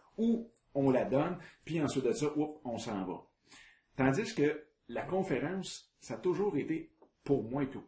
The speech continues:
plusieurs personnes aussi, des quatre-vingts pour cent dans le réseautage et vingt pour cent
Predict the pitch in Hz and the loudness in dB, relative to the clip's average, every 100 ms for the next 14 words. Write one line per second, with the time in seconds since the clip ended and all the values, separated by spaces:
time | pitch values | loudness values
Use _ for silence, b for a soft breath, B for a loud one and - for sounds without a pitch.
0 | _ - 107 139 139 107 - 131 98 - | _ -8 0 2 0 -4 -6 -6 -8 -12
1 | b b b b b _ 113 127 147 151 | b b b b b _ 2 6 6 2
2 | - _ _ _ _ _ 202 190 185 180 | -6 _ _ _ _ _ -6 -2 0 0
3 | 196 151 123 - 147 131 104 101 135 123 | -2 -4 -8 -4 -2 -2 -4 -2 -2 -2
4 | 110 120 135 135 - - 110 98 95 160 | -4 -6 -6 -8 -12 -10 -6 -6 -2 -2
5 | 165 123 - - 131 | -2 -6 -8 -6 -4